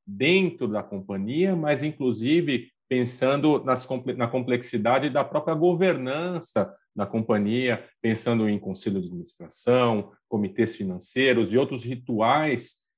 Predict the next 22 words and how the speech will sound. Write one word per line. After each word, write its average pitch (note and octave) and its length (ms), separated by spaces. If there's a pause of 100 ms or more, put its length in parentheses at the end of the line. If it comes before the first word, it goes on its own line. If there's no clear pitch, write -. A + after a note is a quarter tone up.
(140)
comuns C3 600
de A2+ 120
empresa A2 680 (240)
de G#2 100
grande G2+ 300
porte, A#2 560
de F#2 100
empresas G#2 440
de G2 100
capital F#2 480
aberto, G2+ 680 (240)
que - 120
fazem C3 420
parte C#3+ 500
do C#3 100
processo C3 760
decisório. A#2 800 (460)
Em A2+ 100
empresas C3 500
de C3 80
menor G#2 480
porte, - 600